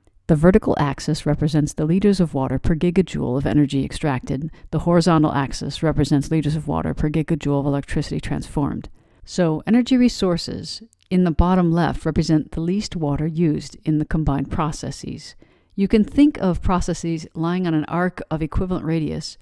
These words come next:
as being equivalent in the amount of water used per gigajoule of electricity produced. Notice that electricity from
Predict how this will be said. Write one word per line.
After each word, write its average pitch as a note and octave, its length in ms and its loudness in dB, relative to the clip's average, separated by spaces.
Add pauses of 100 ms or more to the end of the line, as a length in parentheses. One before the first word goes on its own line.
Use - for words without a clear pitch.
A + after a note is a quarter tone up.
(320)
as E3 160 -2
being F#3+ 240 -2
equivalent F3 760 -2
in D#3+ 120 -4
the D#3 60 0
amount D3+ 360 0
of D#3 160 -8
water D3+ 520 -6
used C#3+ 460 -6
per D3+ 160 -4
gigajoule D3 480 -6
of C#3 80 -8
electricity C#3+ 540 -8
produced. - 640 -8 (1000)
Notice A3+ 380 2
that F#3 140 -2
electricity G3+ 440 -2
from F3 320 -4